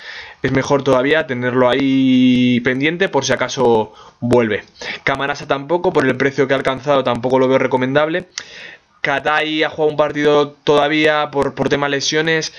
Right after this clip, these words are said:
con lo cual está un millón ochocientos cincuenta mil, hay que estar muy atento a lo que pueda hacer hoy.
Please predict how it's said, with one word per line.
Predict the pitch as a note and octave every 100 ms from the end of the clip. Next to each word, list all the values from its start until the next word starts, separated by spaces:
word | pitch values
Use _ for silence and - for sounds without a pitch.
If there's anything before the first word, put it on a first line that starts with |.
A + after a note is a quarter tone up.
| - - - -
con | C3
lo | C3
cual | C#3+ D3 D3
está | C#3 C3
un | D3
millón | D3+
ochocientos | D3 C#3+ D3 C#3
cincuenta | C#3+ C#3 C#3
mil, | D3 F#3 -
hay | C#3+
que | D3
estar | C#3 D3
muy | D3 D3
atento | C#3 D3+ C3+
a |
lo | B2+
que | A#2+
pueda | B2+ C#3
hacer | C3+ C#3 C#3
hoy. | F3+ A#3